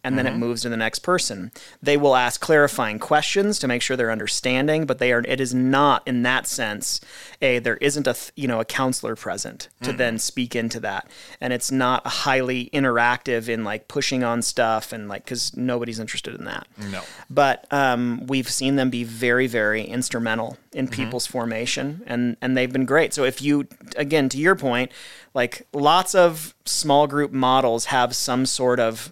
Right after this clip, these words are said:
Speaker 1: accountability confession
Speaker 2: Mutual
Speaker 1: element.
Speaker 2: ministry.
Speaker 1: Yeah.
Speaker 2: Yeah.
Speaker 1: Um, and I would say, regardless of what you, what you use, just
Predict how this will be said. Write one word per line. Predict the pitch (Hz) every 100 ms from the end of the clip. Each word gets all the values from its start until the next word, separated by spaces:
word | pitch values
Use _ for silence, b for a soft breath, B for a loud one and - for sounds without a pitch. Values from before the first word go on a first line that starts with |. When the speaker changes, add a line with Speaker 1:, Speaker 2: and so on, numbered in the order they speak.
| -
Speaker 1:
accountability | - - 135 127 120 120 120 120
confession | - 127 113 - 110 107 120
Speaker 2:
Mutual | 110 107
Speaker 1:
element. | 135 113
Speaker 2:
ministry. | 92 - 104 98
Speaker 1:
Yeah. | 165 123 - - - B B B B
Speaker 2:
Yeah. | 165 147 139
Speaker 1:
Um, | 131 120 117 _ _ _ _ _ _ _ -
and | 156
I | 165 175
would | 175
say, | - 160 143 135 135 135
regardless | 147 139 135 147 170 175 160
of | 156
what | 143 143
you, | 135 127 117 110
what | - 135 123
you | 120
use, | 113 107 90 -
just | 151 -